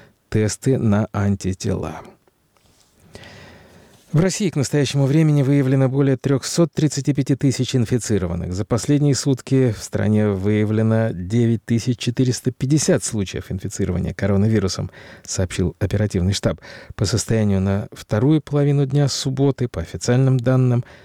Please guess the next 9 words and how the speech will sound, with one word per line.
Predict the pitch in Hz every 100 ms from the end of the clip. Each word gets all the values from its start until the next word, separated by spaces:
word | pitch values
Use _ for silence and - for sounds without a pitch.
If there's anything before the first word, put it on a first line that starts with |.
| - _
коронавирусной | 101 104 101 95 90 - 98 80
инфекцией | 87 - 131 - -
больны | 104 95 117 107 120
около | - 101 113
двухсот | 95 104 - - 151
двадцати | 123 113 - -
пяти | - - 101
тысяч | - 98 92
человек, | - 101 92 113 139